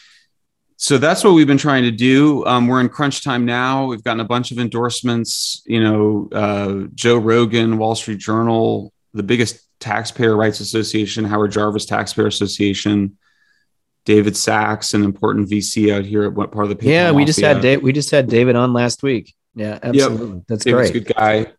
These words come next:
Speaker 1: Um, Scott Adams, who's an important, um, heterodox but Trump supporter.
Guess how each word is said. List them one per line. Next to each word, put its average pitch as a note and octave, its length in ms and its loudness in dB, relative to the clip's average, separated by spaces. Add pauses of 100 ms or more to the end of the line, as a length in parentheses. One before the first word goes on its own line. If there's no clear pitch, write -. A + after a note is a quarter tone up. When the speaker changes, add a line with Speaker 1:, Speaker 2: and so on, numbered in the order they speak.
(580)
Speaker 1:
Um, A2+ 420 0
Scott C3+ 300 0
Adams, C3 560 0
who's A2+ 160 -8
an A#2+ 60 0
important, A#2 640 -4 (280)
um, G2+ 640 0 (340)
heterodox A#2+ 720 0
but A2 300 -4 (320)
Trump C3 280 -6
supporter. A#2 720 -2